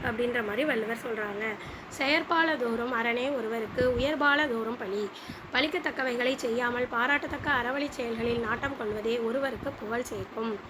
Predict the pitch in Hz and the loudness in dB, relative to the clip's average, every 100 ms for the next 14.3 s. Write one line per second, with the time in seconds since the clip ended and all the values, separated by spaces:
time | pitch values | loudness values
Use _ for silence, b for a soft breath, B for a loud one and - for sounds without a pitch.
0 | B B B B - 262 294 339 320 320 | B B B B -2 2 2 2 2 2
1 | 339 269 254 262 339 - 208 233 214 - | 2 0 0 0 0 -2 -2 0 -2 -6
2 | - 208 233 262 403 - - - - 240 | -10 -6 -4 -2 -2 -4 -10 -12 -4 -2
3 | 277 - 302 277 - 330 330 247 233 233 | -2 -4 -4 -4 -2 0 2 0 -4 -2
4 | 240 294 214 214 233 - - - 226 254 | 0 0 0 -2 -2 -6 -8 -2 0 0
5 | 240 202 185 208 302 403 B B B - | -2 -6 -6 -2 0 -2 B B B -10
6 | - 240 277 311 311 320 277 - 349 392 | 0 4 6 6 2 0 -2 -4 0 0
7 | 285 220 269 294 294 - 247 233 240 233 | 0 -2 0 0 -2 -4 -4 -2 -2 -2
8 | 220 226 254 254 208 202 226 311 233 254 | -2 0 -2 -2 -4 0 4 4 4 2
9 | 240 240 285 311 302 262 240 285 440 B | 4 4 4 0 -2 -2 2 2 0 B
10 | B B 247 247 254 233 233 277 269 - | B B 0 0 2 0 2 2 2 2
11 | 262 233 208 254 240 208 208 214 - 220 | 2 2 -2 -2 -2 -2 0 -2 0 0
12 | 247 254 320 480 539 B B - - 277 | 0 0 4 4 2 B B -8 -4 2
13 | 320 302 220 214 311 220 220 285 - 202 | 4 4 0 0 0 0 0 -2 -4 -4
14 | 208 214 | -2 -2